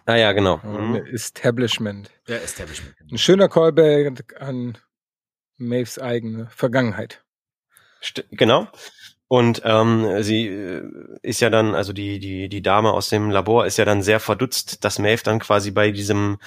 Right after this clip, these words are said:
Speaker 1: äh, Yakuza-Hideout dann sozusagen einfach in Sekunden die Tür aufmacht. Ähm.
Speaker 2: Ja, äh, ganz kurz, da muss ich noch mal kurz einhaken. Und zwar, äh, sind die in einer Destillerie und, äh, dort ist ein Schild, dass n-,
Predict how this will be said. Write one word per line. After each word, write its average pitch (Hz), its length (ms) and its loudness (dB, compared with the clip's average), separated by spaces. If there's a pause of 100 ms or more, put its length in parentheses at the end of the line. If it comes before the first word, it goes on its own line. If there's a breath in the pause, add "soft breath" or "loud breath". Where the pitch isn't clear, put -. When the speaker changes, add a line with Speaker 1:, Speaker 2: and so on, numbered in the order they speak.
(360 loud breath)
Speaker 1:
äh, 107 260 4
Yakuza-Hideout 113 1160 2
dann 107 180 2
sozusagen 104 420 0
einfach 110 280 -2
in 110 120 0
Sekunden 107 400 0
die 104 100 -10
Tür 147 220 2
aufmacht. - 500 -2 (800)
Ähm. 104 540 0
Speaker 2:
Ja, 139 260 0
äh, 135 340 0
ganz 147 260 0
kurz, 165 260 2
da 117 80 4
muss 120 200 0
ich 117 60 -8
noch 123 100 0
mal 113 140 0
kurz - 320 -2
einhaken. 117 520 -2
Und 113 180 -2
zwar, 120 440 2 (440 loud breath)
äh, 123 140 0
sind 120 360 -4
die 120 340 0 (140)
in 131 140 4
einer 131 260 6
Destillerie 117 680 0 (180)
und, 131 520 4 (420 loud breath)
äh, 123 400 2
dort 123 380 4
ist 127 120 -4
ein 123 180 4
Schild, 185 480 4 (160)
dass 120 460 -2
n-, 117 380 -4